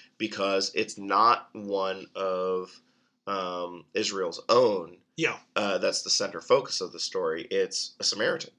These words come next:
Speaker 1: It's
Speaker 2: Mm-hmm.
Speaker 1: one of them. And, uh, this is talking about how great of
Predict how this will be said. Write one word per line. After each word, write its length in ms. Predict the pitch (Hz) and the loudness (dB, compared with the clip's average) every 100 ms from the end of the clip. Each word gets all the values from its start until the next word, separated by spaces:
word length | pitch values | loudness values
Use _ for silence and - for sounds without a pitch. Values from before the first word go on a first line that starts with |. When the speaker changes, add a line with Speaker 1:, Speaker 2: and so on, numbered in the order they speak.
| - | -10
Speaker 1:
It's 240 | 151 - | -6 -4
Speaker 2:
Mm-hmm. 40 | 170 | -2
Speaker 1:
one 80 | 95 | 0
of 60 | 92 | 2
them. 180 | 190 - _ - - - _ - | 2 0 _ -16 -14 -16 _ -2
And, 380 | 101 98 98 92 - | 0 2 0 -6 -8
uh, 240 | 101 98 95 | -2 0 0
this 240 | 104 117 | 2 0
is 120 | 104 - | 0 0
talking 380 | 104 101 101 | 0 0 -2
about 220 | 98 92 - | -4 -2 -2
how 160 | 95 | -6
great 300 | 98 98 92 | -4 0 0
of 120 | 90 | -2